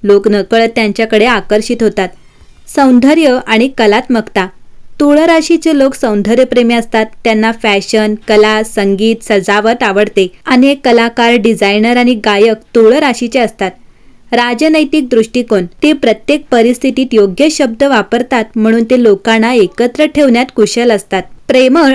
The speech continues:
आणि दयाळूपणा. ते नेहमी इतरांना मदत करतात आणि त्यांच्या आयुष्यात सकारात्मक ऊर्जा पसरवतात.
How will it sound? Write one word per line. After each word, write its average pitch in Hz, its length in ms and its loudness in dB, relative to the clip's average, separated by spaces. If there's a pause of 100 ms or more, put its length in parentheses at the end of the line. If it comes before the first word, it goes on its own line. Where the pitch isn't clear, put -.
आणि 240 200 2
दयाळूपणा. 240 760 0 (300)
ते 294 80 0
नेहमी 285 380 4
इतरांना 262 500 0
मदत 214 400 0
करतात 233 440 0
आणि 233 160 2
त्यांच्या 247 360 0 (100)
आयुष्यात 233 560 0
सकारात्मक 277 720 -2
ऊर्जा 226 280 2
पसरवतात. 208 680 -2